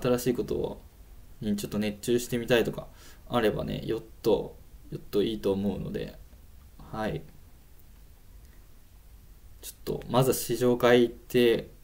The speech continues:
もう海を満喫してほしいですね。あのー、特にこう、受験生活、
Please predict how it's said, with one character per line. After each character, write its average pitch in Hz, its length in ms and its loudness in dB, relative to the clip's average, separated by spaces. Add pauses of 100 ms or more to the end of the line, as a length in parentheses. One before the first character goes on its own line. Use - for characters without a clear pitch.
(600)
も 110 120 -8
う 113 80 -4
海 127 180 0
を 104 80 2
満 120 240 -2
喫 120 280 -6
し - 80 -8
て 120 280 4
ほ 123 140 0
し 139 160 2
い 107 40 2
で - 60 -4
す - 80 -10
ね。 104 320 0 (840)
あ 123 140 2
の 117 840 2 (220)
ー、 - 140 -6
特 175 160 6
に 123 80 4
こ 117 280 8
う、 - 40 6
受 123 140 4
験 147 340 8
生 143 180 8
活、 - 380 -2